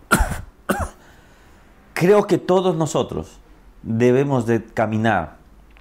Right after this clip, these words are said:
en verdad, en humildad y en justicia. ¿Con cuál de ellas estás luchando más?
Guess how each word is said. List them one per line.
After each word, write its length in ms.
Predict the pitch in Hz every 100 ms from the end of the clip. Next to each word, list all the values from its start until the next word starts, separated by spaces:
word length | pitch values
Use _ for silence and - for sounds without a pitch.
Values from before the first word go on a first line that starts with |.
| - -
en 160 | 98 95
verdad, 540 | 92 101 131 190 - _ _ - - _ - - -
en 200 | 92 107
humildad 600 | 143 170 143 113 101 104 - - - - _ - _ -
y 140 | 101
en 60 | 95
justicia. 560 | 107 101 - 73 - - - _ - _ _ _ - _
¿Con 160 | - 165
cuál 240 | 180 214
de 100 | 180
ellas 280 | 185 185 147
estás 260 | 127 135 123
luchando 400 | 117 - 95 95
más? 300 | 69 -